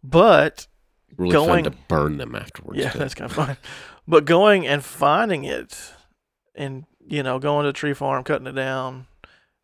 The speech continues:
Speaker 1: the, the joy of that. You know, we, we had, we went and got ours this last weekend, and, and we picked out the tree, and we always have fun cutting it down. It's always a big thing. You know, a lot of kids wanna help and all that kinda stuff.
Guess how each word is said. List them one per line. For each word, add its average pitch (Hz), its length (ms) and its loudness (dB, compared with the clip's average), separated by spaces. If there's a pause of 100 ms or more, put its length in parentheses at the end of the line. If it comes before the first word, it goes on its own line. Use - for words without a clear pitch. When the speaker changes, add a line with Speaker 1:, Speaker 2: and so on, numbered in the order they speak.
Speaker 1:
the, 139 180 -6
the 135 140 -6
joy 147 400 0
of 135 140 -4
that. 147 520 -4 (1040)
You 156 80 -6
know, 151 220 6
we, 156 180 4
we 156 140 0
had, 147 480 2
we 147 100 0
went 147 200 0
and 139 80 -6
got 139 160 2
ours 139 340 2
this - 160 -8
last 147 280 4
weekend, 131 500 -6 (800)
and, 135 220 -6
and 143 160 -4
we 139 80 -2
picked 156 240 0
out 147 140 4
the - 60 -16
tree, 147 520 2
and 135 320 -6 (340)
we 160 120 6
always 175 400 8
have 143 280 4
fun 143 280 0
cutting 139 260 0
it 135 80 -10
down. 139 320 -4
It's 135 140 -8
always 135 240 0
a 135 40 -10
big 135 240 -6
thing. 139 200 -6
You 139 80 -8
know, 143 60 -4
a 143 40 -4
lot 139 120 0
of 131 60 -8
kids 139 260 -6
wanna 131 180 -6
help 139 240 -2
and 131 100 -6
all 135 120 -4
that 139 120 -6
kinda 139 200 -10
stuff. 135 400 -12